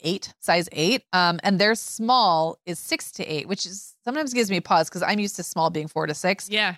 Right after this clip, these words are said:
Speaker 1: So then I'm like, "Okay, so what do I do?" So I actually did go with the small, which I am not a small in, like,
Speaker 2: Right.
Speaker 1: anything, um, and they fit great. Even the bo-, even the bottoms, and that would usually be where I'd feel pin-, to the pinching would be, like, in
Speaker 2: Right.
Speaker 1: the, um,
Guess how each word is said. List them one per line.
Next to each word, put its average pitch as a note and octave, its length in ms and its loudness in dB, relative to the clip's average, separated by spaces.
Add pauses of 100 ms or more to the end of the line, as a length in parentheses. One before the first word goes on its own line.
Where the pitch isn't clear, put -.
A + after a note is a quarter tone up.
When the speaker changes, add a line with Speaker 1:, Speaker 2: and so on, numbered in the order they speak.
(120)
Speaker 1:
So G3 100 4
then G3 100 8
I'm F#3+ 100 6
like, F#3+ 160 4
"Okay, G#3 340 2
so G#3+ 100 -2
what F#3+ 80 4
do F3+ 60 4
I E3+ 80 6
do?" F3 180 2
So - 300 2
I G3+ 160 6
actually C#4 340 0
did G3+ 320 -2
go A#3 160 6
with B3 140 2
the B3+ 80 -10
small, F#3 500 2
which G#3 160 -2 (220)
I F3+ 80 6
am A3 160 2
not G#3+ 180 4
a A3 40 2
small D#3+ 460 0
in, F3 120 -4
like, F3+ 160 4
Speaker 2:
Right. F3 80 6
Speaker 1:
anything, D#3+ 420 -2 (140)
um, E3 360 2 (560)
and F3+ 240 2
they F3+ 120 6
fit - 240 -2
great. D3+ 280 0 (180)
Even A3 260 4
the G#3+ 80 4
bo-, F#3+ 220 4
even A3+ 260 -2
the B3+ 60 2
bottoms, E3+ 460 2
and F3 120 -4
that G3 160 4
would G3 120 0
usually F3+ 360 2
be D#3+ 160 2
where D3+ 180 2
I'd D#3+ 300 2
feel F#3 160 4
pin-, - 260 -2 (260)
to F3 120 2
the D3 240 6
pinching G3 500 0
would G3 140 0
be, E3+ 120 4
like, D#3+ 200 4
in D#3+ 80 4
Speaker 2:
Right. D#3 80 0
Speaker 1:
the, D3 200 4
um, C#3 380 -2